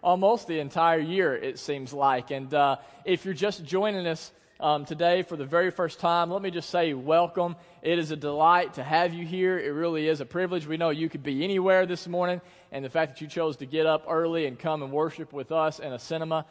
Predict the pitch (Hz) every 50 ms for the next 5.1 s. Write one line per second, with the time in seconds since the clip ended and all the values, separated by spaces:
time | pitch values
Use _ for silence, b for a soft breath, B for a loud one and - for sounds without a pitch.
0 | B B B B B 131 127 127 127 127 127 123 123 123 127 - 127 123 123 131
1 | 139 156 160 160 147 143 131 127 156 156 156 147 143 147 151 147 139 95 131 143
2 | 143 143 143 - 143 135 143 151 151 143 151 156 156 156 156 139 123 143 147 139
3 | - - - 160 160 156 156 147 139 135 151 156 156 147 151 - 151 139 135 127
4 | - b b b b b - - 175 175 165 143 135 131 120 135 180 196 190 131
5 | 107 101